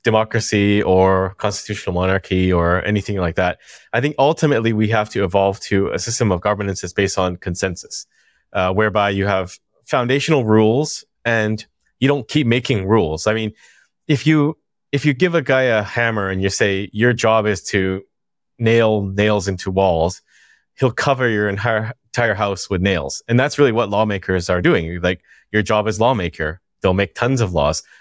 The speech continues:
Most of the lawmakers these days don't even read the laws. And there, there's no way that the laws are working in a holistic, unified, harmonious system. There are, there are probably loopholes and, um, contradictions and everything like that.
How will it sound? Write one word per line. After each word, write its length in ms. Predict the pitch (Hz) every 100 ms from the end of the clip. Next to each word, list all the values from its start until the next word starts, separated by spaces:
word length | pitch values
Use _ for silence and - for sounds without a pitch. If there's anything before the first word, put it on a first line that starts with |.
| -
Most 260 | 156 -
of 140 | 143 120
the 60 |
lawmakers 500 | 123 143 143 143 131
these 160 | 127 123
days 160 | 139 123
don't 180 | 127
even 220 | 127 123 107
read 220 | 139 156
the 80 | 95
laws. 400 | 73 65 58 -
And 200 | 104 104
there, 300 | 113 113 - _ _ _ _ _
there's 180 | 165 123
no 140 | 185
way 340 | 151 147 135 98
that 280 | 95 95 - _ _ _ _ _ _ _
the 140 | 120 113
laws 560 | 104 117 120 117 110 -
are 180 | 101 98
working 380 | 104 107 - 104
in 180 | 98
a 60 | 95
holistic, 600 | - 98 98 107 - 104 -
unified, 580 | 104 104 - 98 95 95 _
harmonious 640 | - 101 98 98 90 87 -
system. 400 | 117 - - - _ _ _
There 300 | 107 107 -
are, 140 | 104 - -
there 140 | 120
are 100 | 117
probably 440 | 110 147 135 120 104
loopholes 420 | 113 101 107 101
and, 340 | 92 85 85
um, 440 | 87 87 85 85 90 _ _ _ _ _ _
contradictions 760 | - 120 104 107 107 113 107
and 80 | 95
everything 340 | 95 104 101 87
like 40 |
that. 240 | 113 101